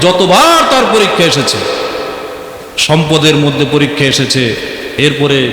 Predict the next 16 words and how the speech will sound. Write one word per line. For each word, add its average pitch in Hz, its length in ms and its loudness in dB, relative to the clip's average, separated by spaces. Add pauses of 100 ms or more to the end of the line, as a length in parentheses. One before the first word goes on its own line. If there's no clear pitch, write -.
বিবির 151 300 0
মাধ্যমে 143 460 0
পরীক্ষা 139 320 -2
এসেছে, 127 480 -2 (640)
এরপরে 147 520 2 (640)
হযরত 147 320 0
ইব্রাহিম 151 360 0
আলাইহিস 143 300 2
সালাতু 147 260 0
ওয়াস 139 180 -2
সালামের 139 400 0
জীবন 170 480 2 (420)
সংক্রান্ত 156 640 2
পরীক্ষা 151 320 0
এসেছে, 131 440 0 (260)
প্রত্যেকটা - 640 0